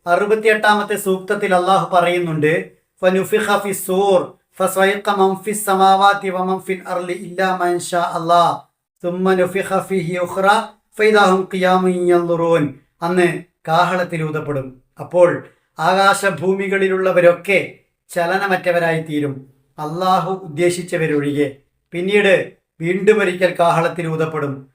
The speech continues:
അപ്പോഴതാ എല്ലാവരും എഴുന്നേറ്റ് നോക്കാൻ തുടങ്ങുന്നു എന്ന്. ഈ അവസാനം പറഞ്ഞ കാഹളമൂത്തിലാണ് എല്ലാവരും എഴുന്നേറ്റ് സാഹിറയിൽ എത്തുക.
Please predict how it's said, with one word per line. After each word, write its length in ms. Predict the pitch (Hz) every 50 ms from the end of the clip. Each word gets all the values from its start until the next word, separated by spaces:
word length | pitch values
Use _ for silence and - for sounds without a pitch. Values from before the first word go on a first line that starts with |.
| _ _ -
അപ്പോഴതാ 760 | 160 147 - 190 196 202 196 190 180 190 202 214 214 - - - _ _ _ -
എല്ലാവരും 720 | 180 175 180 190 202 214 208 208 196 190 190 190 190 180
എഴുന്നേറ്റ് 500 | 175 180 185 190 196 202 196 202 190 180
നോക്കാൻ 440 | 185 175 175 175 - 180 180 175 165 175
തുടങ്ങുന്നു 760 | 170 165 170 170 170 170 170 170 170 170 170 175 175 - -
എന്ന്. 280 | 185 165 160 156 139 123 - _ _ _ _ _ _ _ 190
ഈ 60 | 196
അവസാനം 520 | 202 202 214 214 214 226 220 220 220 220 214
പറഞ്ഞ 240 | 214 208 196 202 202
കാഹളമൂത്തിലാണ് 1040 | - 196 185 190 180 196 202 202 196 196 190 - 196 190 185 185 180 175 175 165 - - - _ _ -
എല്ലാവരും 640 | 180 175 190 208 208 208 202 196 196 190 185 190 185
എഴുന്നേറ്റ് 320 | 185 185 180 180 175 175 175
സാഹിറയിൽ 800 | 160 - 170 160 170 185 165 156 185 180 185 185 175 175 165 160
എത്തുക. 440 | 156 160 160 147 143 135 - -